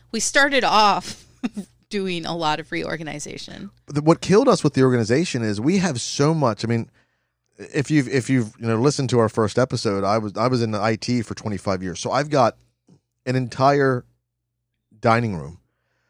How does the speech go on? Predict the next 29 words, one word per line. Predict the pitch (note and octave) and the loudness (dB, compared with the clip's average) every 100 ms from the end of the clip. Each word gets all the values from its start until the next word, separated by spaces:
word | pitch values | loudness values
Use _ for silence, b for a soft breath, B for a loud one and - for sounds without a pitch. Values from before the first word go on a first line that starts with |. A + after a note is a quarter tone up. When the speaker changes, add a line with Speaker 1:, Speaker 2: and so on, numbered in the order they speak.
| _ _ - | _ _ -4
Speaker 2:
full | - F3 | 4 6
of | C3+ | 6
boxes | C#3 E3+ A3 - A#2 | 4 4 2 -2 -4
that | B2 | -2
we | A#2 | -2
filled | - D3 B2 | 0 2 4
up | D#3+ D3+ | 4 2
to | - | -4
give | G#2 A2+ E3+ F3+ | -4 0 0 0
to | C#3 | 0
our | A#2 | 2
local | A2 A2+ G#2 | 2 0 0
makerspace. | G2+ G#2 - F2 - C2+ - - - _ _ _ _ _ _ _ _ _ | -4 -4 -6 -10 -10 -10 -12 -20 -20 _ _ _ _ _ _ _ _ _
They | A#2 C3+ G#3 | -4 0 2
haven't | G#3 F#3 C3 | 2 0 2
been | B2 | 4
open | B2 A3 - | 4 2 -2
yet. | D#2+ - - - _ _ _ _ _ _ _ _ _ _ | -8 -14 -18 -20 _ _ _ _ _ _ _ _ _ _
I, | - G#2+ B2 | -10 -8 -6
I | |
can't | A#2 E3 C#3 | -4 -2 0
imagine | A2 A2 C#3 G2+ F#2+ F#2 D#2+ G2+ | 0 0 0 -2 -6 -8 -10 -8
that | G2+ | -4
they're | G#2+ | 0
going | G#2 G2+ | 0 0
to | G2 | 0
ever | F#2+ E2+ G2 | -4 -2 0
open | D#3+ F#2+ F#2 | 0 -2 -6
because | G2 G2+ G#2 G2 F#2 - | -6 -4 -2 -2 -4 -10